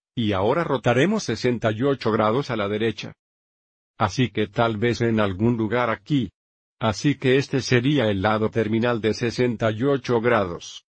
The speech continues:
Así que queremos otro ángulo positivo que es coterminal para esto. Hay un número infinito de ellos, pero probablemente el más obvioso sería si comenzamos por el lado inicial,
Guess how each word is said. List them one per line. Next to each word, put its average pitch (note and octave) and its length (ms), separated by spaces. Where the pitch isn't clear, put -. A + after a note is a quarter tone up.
Así C3+ 360
que A#2+ 180
queremos F#2+ 540
otro A#2+ 360
ángulo A2+ 460
positivo A2+ 640
que A2+ 200
es A2 100
coterminal A#2+ 760
para A2+ 280
esto. G2 380
Hay A2+ 220
un A#2 120
número E3+ 340
infinito A2+ 680
de G#2+ 260
ellos, G2 460
pero A2 240
probablemente B2 920
el G#2 120
más B2+ 300
obvioso A2+ 560
sería A#2+ 440
si A#2+ 200
comenzamos A2 920
por B2+ 180
el G2 140
lado B2 320
inicial, C3+ 720